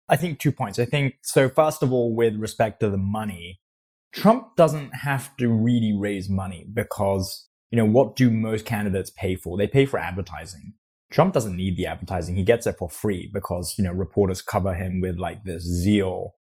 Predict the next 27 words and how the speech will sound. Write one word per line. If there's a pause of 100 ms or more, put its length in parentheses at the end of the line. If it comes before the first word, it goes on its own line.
(280)
that
no
other
candidate
can (240)
command. (400)
And
so (260)
Trump's
spending
is
directed
elsewhere.
And
I
think
that's
why
his
advisors, (320)
you
know,
in
some
sense,
don't
really